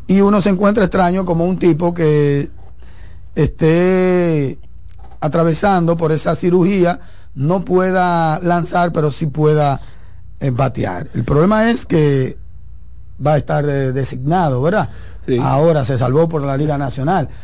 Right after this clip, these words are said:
Speaker 1: porque si lo hubiesen puesto en los jardines, él tiene que tirar. Si lo hubiesen puesto en la primera base, él tiene que
Speaker 2: No, y,
Speaker 1: tirar.
Speaker 2: y que se salvó por la modificación de las reglas
Speaker 1: Por
Speaker 2: del
Speaker 1: eso es lo que
Speaker 2: bateador
Speaker 1: te
Speaker 2: designado.
Speaker 1: digo, que se salvó por
Speaker 2: <laughs>
Speaker 1: eso,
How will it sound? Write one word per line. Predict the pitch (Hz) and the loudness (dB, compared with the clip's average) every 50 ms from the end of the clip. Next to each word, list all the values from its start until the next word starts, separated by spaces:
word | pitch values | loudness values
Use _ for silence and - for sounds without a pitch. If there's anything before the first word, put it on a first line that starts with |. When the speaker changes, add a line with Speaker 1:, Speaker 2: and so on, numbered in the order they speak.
| - - - | -14 -8 -2
Speaker 1:
porque | - 165 160 156 151 160 156 156 151 147 143 127 | 2 4 4 4 4 4 4 4 4 2 0 0
si | - 156 | -2 0
lo | 151 147 | 0 0
hubiesen | 147 151 143 - 175 175 | 0 0 -2 -2 -2 0
puesto | 190 190 185 - 226 214 208 | 0 0 0 2 0 2 2
en | 208 | 2
los | 202 185 | 2 4
jardines, | 175 165 160 180 220 247 233 | 2 2 0 -2 -4 -4 -4
él | 190 | -2
tiene | 156 190 180 160 135 | -2 -2 -2 -2 -2
que | 139 131 | -4 -4
tirar. | 120 147 160 220 247 226 180 | -4 -2 -2 -2 -2 -2 -2
Si | - | -4
lo | 139 139 | -4 -2
hubiesen | 147 156 147 196 185 | -2 -2 -2 -2 -2
puesto | 190 202 214 247 | -2 -2 0 0
en | 233 | 0
la | 214 | 0
primera | 180 185 175 175 160 156 | 0 0 2 2 0 0
base, | 156 170 185 196 - - - - - - - | 0 -4 -4 -6 -6 -8 -8 -10 -12 -8 -2
él | - 214 214 185 185 | 2 2 2 2 2
tiene | 240 208 190 175 | 2 2 2 2
que | 160 165 | 2 2
Speaker 2:
No, | 147 131 | 2 4
y, | - | 4
Speaker 1:
tirar. | 202 247 262 233 185 156 143 | 4 4 4 2 0 0 -2
Speaker 2:
y | 131 | -2
que | 117 151 135 123 | 0 0 0 2
se | 135 139 127 | 2 0 0
salvó | - 147 131 127 127 123 117 123 131 147 170 185 | 2 2 2 2 2 0 0 2 2 2 2 0
por | 175 - 196 185 | -2 -2 -2 0
la | 185 175 165 | 0 0 0
modificación | 151 147 143 139 139 135 120 139 117 113 131 117 95 131 147 160 | 0 -2 -2 0 -2 -2 -2 -2 -2 -2 -2 0 0 0 0 0
de | 170 | 0
las | 156 151 | 0 0
reglas | 131 139 147 165 170 | 2 0 0 2 2
Speaker 1:
Por | 185 185 | 2 2
Speaker 2:
del | 190 - | 2 2
Speaker 1:
eso | - - | 2 2
es | 226 | 2
lo | 226 | 2
que | 233 220 | 2 2
Speaker 2:
bateador | 208 240 233 226 | 2 2 2 2
Speaker 1:
te | 220 | 2
Speaker 2:
designado. | 226 269 339 349 | 2 2 2 2
Speaker 1:
digo, | 330 285 233 208 185 | 4 4 2 2 2
que | 185 202 180 180 185 | 2 0 0 0 0
se | 170 196 180 | 0 0 0
salvó | - 180 175 - 226 | 0 0 2 0 0
por | 226 240 214 214 | 0 0 0 0
Speaker 2:
<laughs> | 240 285 330 370 | 2 2 2 0
Speaker 1:
eso, | 359 - 311 269 | 0 -4 -4 -4